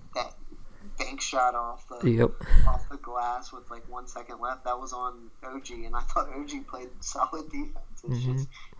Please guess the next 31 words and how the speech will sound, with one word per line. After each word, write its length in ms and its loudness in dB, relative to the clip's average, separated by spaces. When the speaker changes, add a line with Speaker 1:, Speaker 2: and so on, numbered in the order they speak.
Speaker 1:
LeBron's 580 -4
a 40 -12
master, 540 -12
uh, 200 -10
was 180 -8
playing 360 -4
out 100 0
of 120 -8
his 120 -12
mind. 500 -6
Um, 400 -8
so 360 -4
he 200 -4
was 440 -10
supposed 440 -12
to 80 -10
go 240 -8
in 100 -10
the 340 -8
late 280 -12
lottery, 440 -8
and 100 -12
he 120 -10
fell 260 -10
past 380 -12
the 80 -14
Thunder 400 -10
at 120 -14
twenty-one 460 -10
last 400 -12
year. 100 -16